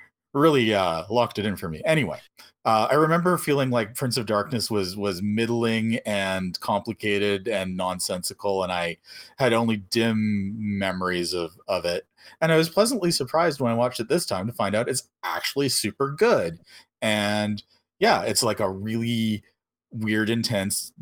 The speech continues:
B-movie type experience where all the stuff is getting mashed together. Um, I really like what you s-, what you said about how it's, like, feels like the ultimate direct-to-video movie, 'cause it really, there's a sense in it, of it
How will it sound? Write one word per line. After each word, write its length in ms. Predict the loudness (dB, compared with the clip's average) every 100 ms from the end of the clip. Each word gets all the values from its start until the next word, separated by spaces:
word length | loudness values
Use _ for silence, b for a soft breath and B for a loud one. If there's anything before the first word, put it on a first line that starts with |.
| -8
B-movie 520 | -2 0 2 0 0
type 300 | -2 0 0
experience 880 | -2 -4 -6 -2 -2 0 -2 -2 -2
where 300 | -2 0 0
all 160 | 0 0
the 80 | 0
stuff 340 | 0 -2 -2
is 80 | -6
getting 380 | -4 -4 -6 -8 _ _ _ -8
mashed 340 | -2 0 -2
together. 540 | -4 0 0 0 0 0
Um, 380 | 0 0 -2 -6 B B
I 40 | 2
really 220 | 4 4
like 200 | 4 4
what 140 | 0
you 80 | 0
s-, 160 | -2 -4
what 220 | -4 -4
you 120 | 0 0
said 200 | 2 2
about 360 | 2 2 2
how 160 | 0 0
it's, 160 | 0
like, 220 | -2 -4 -6 -4
feels 260 | -2 0
like 220 | 0 -2 -2
the 180 | -6 -4
ultimate 440 | -2 -2 -2 -2 0
direct-to-video 640 | -2 -2 -4 -4 -2 0
movie, 320 | 0 0 0
'cause 160 | 0 0
it 80 | 0
really, 640 | -2 0 2 2 0 -2 -6 B B B
there's 260 | 0 2
a 80 | 2
sense 360 | 2 2 0 0
in 120 | 0
it, 120 | -2 0
of 160 | 0
it 240 | 2 0